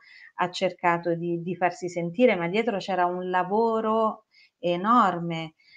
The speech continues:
di studio, di ricerca, di relazioni. Quante riunioni abbiamo fatto con tutti quelli che a livello mondiale si stanno occupando di vaccini e soprattutto di,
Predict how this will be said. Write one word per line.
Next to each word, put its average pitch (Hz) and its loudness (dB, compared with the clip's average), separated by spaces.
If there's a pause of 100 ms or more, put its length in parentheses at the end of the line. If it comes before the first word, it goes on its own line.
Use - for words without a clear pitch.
(120)
di 180 -6
studio, 175 0
di 175 -2
ricerca, 175 0
di 175 0
relazioni. 170 0
Quante 196 0
riunioni 185 -4
abbiamo 170 -2
fatto 170 -4
con 170 -4
tutti 196 -10
quelli 175 -2 (300)
che 185 2
a 180 0
livello 180 2
mondiale 180 0
si 170 -10
stanno 175 -4
occupando 175 -6
di 175 -2
vaccini 170 -4
e 170 -4
soprattutto 180 -6
di, 170 0